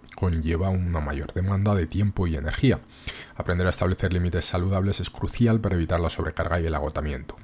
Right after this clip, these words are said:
Esto implica decir no cuando sea necesario y priorizar el autocuidado.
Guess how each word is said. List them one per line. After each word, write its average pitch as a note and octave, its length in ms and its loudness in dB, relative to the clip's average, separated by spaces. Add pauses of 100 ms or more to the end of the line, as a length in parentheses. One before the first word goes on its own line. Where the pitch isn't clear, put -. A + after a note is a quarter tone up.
Esto - 240 -4
implica F#2+ 340 0
decir F#2+ 360 2
no A2+ 300 6
cuando E2+ 200 0
sea - 180 -2
necesario G2 680 0
y B2+ 160 4
priorizar E2 720 0
el F2 120 -2
autocuidado. D2+ 720 -4